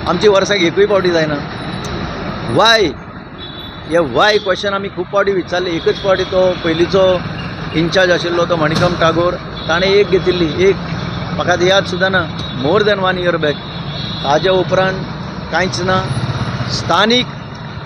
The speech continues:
अध्यक्ष जो आसा ताणें केन्नाच कोणाची मिटींग आपोवंक ना.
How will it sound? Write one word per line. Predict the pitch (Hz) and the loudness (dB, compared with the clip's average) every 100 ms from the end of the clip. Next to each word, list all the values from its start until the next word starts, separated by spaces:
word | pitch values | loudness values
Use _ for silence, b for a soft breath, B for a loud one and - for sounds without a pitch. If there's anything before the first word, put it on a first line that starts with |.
| - - 160 | -12 -6 0
अध्यक्ष | 185 175 240 - 180 | 0 2 0 0 0
जो | 208 | 2
आसा | 202 202 208 | 2 2 0
ताणें | 208 185 202 214 | 0 0 0 0
केन्नाच | 202 - 202 208 214 214 214 285 - | -4 -6 0 2 2 0 2 2 2
कोणाची | 226 220 202 | -2 -2 -2
मिटींग | 196 185 190 | -2 -4 -2
आपोवंक | 175 165 170 | -2 -2 -4
ना. | 180 | -4